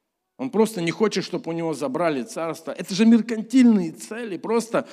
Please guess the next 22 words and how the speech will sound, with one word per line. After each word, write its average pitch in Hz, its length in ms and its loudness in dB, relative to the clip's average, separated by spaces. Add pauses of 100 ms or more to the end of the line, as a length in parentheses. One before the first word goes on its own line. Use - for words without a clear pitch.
(120)
вот 226 220 4
они, 190 160 0
они 160 180 2
на, 170 140 0
на 180 180 2
виду, 202 300 4
на 196 100 6
плаву. 202 300 4
Он 196 180 0
говорит 202 480 4
это 180 160 0
своими 175 400 -4
устами, 170 580 -4 (680)
и 135 60 -4
он 165 180 0
становится 151 580 -6
просто 160 380 -8
равнодушен 143 800 -4 (640)
к - 80 -20
тому, 135 400 -4 (180)
чтобы 113 320 -10
народ, 127 520 -6